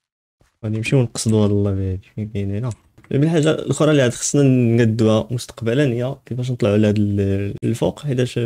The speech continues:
كيطلع صعيبه شويه. عندنا هاد البلايص بحال هاد الدخلات هادو. قول لي الاقتراحات ديالكم في الكومونتير، شنو قد-، يمكن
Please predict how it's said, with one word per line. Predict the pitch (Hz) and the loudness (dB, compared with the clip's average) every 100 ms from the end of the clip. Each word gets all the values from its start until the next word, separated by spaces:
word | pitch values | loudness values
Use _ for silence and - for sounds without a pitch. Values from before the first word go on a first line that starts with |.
| 113 139 | -4 -8
كيطلع | 113 - - 101 | -12 -6 -4 -4
صعيبه | 107 101 104 | -2 0 0
شويه. | 104 127 196 - | 0 -2 -4 -2
عندنا | 131 131 160 | 0 2 2
هاد | 127 | 2
البلايص | 127 139 120 | 4 4 2
بحال | 107 127 | 0 0
هاد | 123 107 - - | 2 2 -4 -8
الدخلات | 113 - - 120 123 | -8 -4 0 2 2
هادو. | 139 196 113 - _ | 2 2 0 -6 _
قول | - 101 123 160 | -6 0 2 4
لي | 156 | 2
الاقتراحات | 147 147 139 139 | 0 2 4 2
ديالكم | 110 120 123 | 2 0 0
في | 120 | -2
الكومونتير، | 131 123 120 131 147 | -2 -2 -2 -2 -2
شنو | 143 131 - | -4 -8 -8
قد-، | - - - | -10 -10 -4
يمكن | 120 139 123 120 | -2 2 2 2